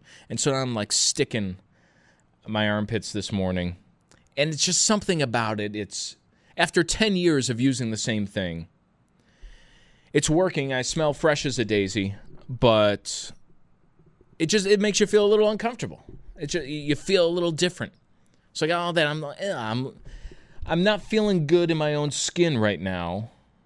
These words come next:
But I just like to, you know, put you into my mindset before we, uh, <laughs> start here on the show.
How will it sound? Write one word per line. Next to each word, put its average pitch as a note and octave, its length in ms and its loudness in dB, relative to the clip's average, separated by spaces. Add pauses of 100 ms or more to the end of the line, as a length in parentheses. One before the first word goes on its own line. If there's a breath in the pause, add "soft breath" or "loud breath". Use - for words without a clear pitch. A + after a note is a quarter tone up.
(2250 soft breath)
But D#4 80 6
I F4+ 100 4
just D#4+ 160 2
like D3 160 0
to, C3 100 -2 (200)
you E3 220 -4
know, A#2 220 -2 (220)
put F3 160 2
you D#3 60 0
into C#3+ 100 2
my B2 140 0
mindset G2+ 580 -2 (640 loud breath)
before B2 320 2
we, G#2+ 320 4
uh, F#2+ 200 2
<laughs> - 140 -12
start - 440 -4
here - 180 -2
on G#2+ 80 -6
the G2 80 -4
show. G2+ 440 -2